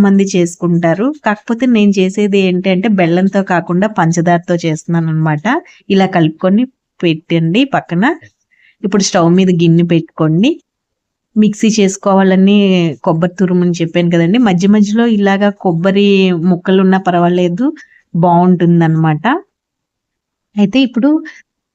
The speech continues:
స్టవ్ మీద గిన్నె పెట్టుకొని అందులో ఒక స్పూన్ నెయ్యి వేసుకొని ఈ కొబ్బరి కూరని ఒకే ఒక నిమిషం వేయించండి. వేయించి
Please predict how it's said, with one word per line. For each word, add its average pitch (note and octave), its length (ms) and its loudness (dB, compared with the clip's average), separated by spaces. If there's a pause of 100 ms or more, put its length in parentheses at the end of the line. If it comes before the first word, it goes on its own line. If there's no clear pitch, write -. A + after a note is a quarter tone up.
(200)
స్టవ్ F#3+ 280 0 (100)
మీద G#3+ 140 2 (160)
గిన్నె F#3 320 2
పెట్టుకొని F#3+ 480 0
అందులో F3 280 2 (140)
ఒక F#3+ 100 -2 (100)
స్పూన్ F3+ 360 0 (100)
నెయ్యి E3 320 2
వేసుకొని E3 560 0 (300)
ఈ - 20 2 (160)
కొబ్బరి E3+ 400 0
కూరని F3 420 2 (360)
ఒకే B3+ 180 -2 (140)
ఒక G#3 120 -4 (120)
నిమిషం F3+ 340 2 (140)
వేయించండి. E3+ 720 2 (380)
వేయించి G3 480 2